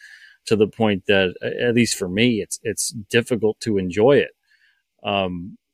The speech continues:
so with King Cryptid, I, I think it's really, I think it's really great if people are out there and, and they go, "Is that real? Is that happening? You know, has that happened?" And then they go look it up and maybe they go down that rabbit hole too.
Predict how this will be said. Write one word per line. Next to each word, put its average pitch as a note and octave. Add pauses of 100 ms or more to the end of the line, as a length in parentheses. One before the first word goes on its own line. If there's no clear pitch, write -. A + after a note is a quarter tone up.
(180)
so B2+
with A2
King C#3
Cryptid, C3 (160)
I, -
I C#3
think B2+
it's -
really, A#2+ (680)
I -
think D3+
it's -
really C#3+
great C#3+
if A2+
people A#2
are A2
out B2
there G#2+
and, G2
and G2+
they G2+
go, G#2
"Is D#3
that C4
real? B3 (400)
Is C3+
that G#3+
happening? A3+ (220)
You D3+
know, E3 (140)
has E3+
that G3+
happened?" G#3
And D3
then D3+
they C#3+
go B2+
look B2
it A#2
up D3+
and G#2+
maybe A2+
they A2+
go A2
down A2
that G#2
rabbit G#2
hole G#2
too. A2+